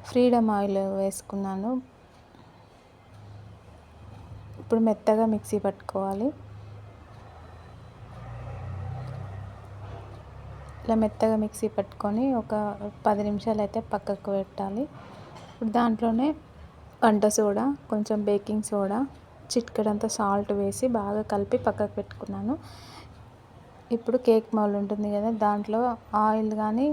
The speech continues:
నెయ్యి కానీ రాసుకొని ఇలా పొడి పిండితోని డస్ట్ చేసుకోవాలి. డస్ట్ చేసుకున్న తర్వాత మనము మిక్సీ పట్టుకున్న మిశ్రమాన్ని అయితే దీంట్లో వేయాలి. వేసి పైనుంచి అయితే నేను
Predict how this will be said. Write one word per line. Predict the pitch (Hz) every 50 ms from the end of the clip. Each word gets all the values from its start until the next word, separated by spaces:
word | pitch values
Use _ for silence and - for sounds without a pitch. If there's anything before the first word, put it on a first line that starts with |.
| 269 - - - - -
నెయ్యి | 233 214 202 208 208 208
కానీ | 208 208 202 202 208
రాసుకొని | 202 208 208 208 196 - - - 208 202 214 277 359 - - - - - - - - - - - 285
ఇలా | 247 226 226 220 -
పొడి | 220 208 220 214 -
పిండితోని | 233 220 214 214 - 214 214 233 254
డస్ట్ | 226 208 208 202 - - - -
చేసుకోవాలి. | 208 196 196 - - 214 202 196 196 196 202 247 311 330 - - - - - - - - - - - - - - - - - - - - - - - - - - - - - - 262
డస్ట్ | 233 226 220 220 - - -
చేసుకున్న | 214 214 - - - 208 208 208 214 214 214 220 214
తర్వాత | 214 - 208 208 202 202 202 - 240 269 277 269
మనము | 240 214 214 208 208 202 202 202 202 202
మిక్సీ | 208 208 - - 214 202
పట్టుకున్న | - 196 196 - - - 208 202 208
మిశ్రమాన్ని | 202 202 202 - - - 208 208 214 208 208 208
అయితే | 202 202 - 254 247 - -
దీంట్లో | 208 202 202 196 214 202 202
వేయాలి. | 202 202 202 202 214 214 220 262 311 - - - - - - - - - - - - - - - - - - 320 294 247
వేసి | 226 214 214 208 - - 285
పైనుంచి | 277 - 254 226 214 208 208 208 208 208 214 202
అయితే | 196 - 247 247
నేను | 247 247 226 214 214